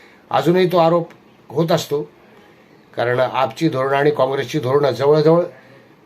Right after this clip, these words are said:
एकाच दिशेने चालली आहेत. कारण आपचे आता कितीतरी भ्रष्टाचारी लोक सापडत आहेत, प्रत्यक्ष केजरीवाल देखील अटक होण्याची शक्यता आहे.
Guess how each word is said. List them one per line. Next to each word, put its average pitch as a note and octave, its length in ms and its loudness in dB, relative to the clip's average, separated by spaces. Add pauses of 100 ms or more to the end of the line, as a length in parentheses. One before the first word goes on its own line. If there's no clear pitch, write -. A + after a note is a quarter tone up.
(400)
एकाच E3 280 2
दिशेने D#3+ 260 2
चालली B2 300 -2
आहेत. - 260 -12 (640)
कारण G#2 180 -10
आपचे A2 360 -6
आता A#2+ 160 -4
कितीतरी C3 460 -6
भ्रष्टाचारी B2+ 560 -4
लोक B2 220 -6
सापडत C3+ 400 -2
आहेत, A#2 180 -2 (720)
प्रत्यक्ष A2+ 420 -6 (720)
केजरीवाल C3+ 420 0
देखील C3+ 280 0
अटक B2 260 -2
होण्याची B2 240 -2
शक्यता A#2+ 360 -4
आहे. A2 180 -4